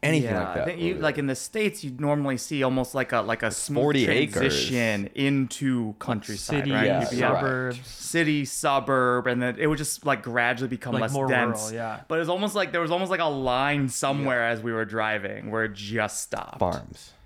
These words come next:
Speaker 1: But we got to go off-roading yesterday, uh, and that was dope.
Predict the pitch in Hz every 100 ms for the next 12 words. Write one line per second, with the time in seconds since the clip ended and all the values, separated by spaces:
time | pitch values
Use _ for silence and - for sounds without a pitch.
0 | - - - - _ 110 113 131 127 101
1 | - 98 117 104 82 80 - 80 78 82
2 | 101 - - - - 90 85 82 - 87
3 | 98 95 85 - - _ _ _ _ -
4 | 95 80 78 -